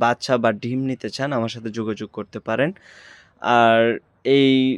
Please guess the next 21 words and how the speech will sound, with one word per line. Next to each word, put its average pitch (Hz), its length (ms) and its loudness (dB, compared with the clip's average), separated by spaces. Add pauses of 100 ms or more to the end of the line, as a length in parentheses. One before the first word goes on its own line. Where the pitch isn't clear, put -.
(360)
ইনকিউবেটর 139 540 0
মেশিনটা 143 480 -2 (120)
আমি 135 200 0 (640)
মূলত 131 340 2 (580)
দেশি 131 320 2
হাঁসের 139 360 -4
ডিমও 135 320 2
ফুটাবো 135 400 0 (140)
এবং 113 200 2 (720)
বেজিং 135 380 6
হাঁসের 143 280 -2 (100)
ডিম 135 200 2 (300)
এবং 123 140 2 (120)
কোয়েল 151 280 6
পাখির 139 340 0
ডিম 107 140 2 (640)
সবগুলো 147 440 2 (100)
আমি 135 160 -2
ফুটাতে 127 380 0
পারবো 113 200 0 (100)
সেটাতে। 117 300 -6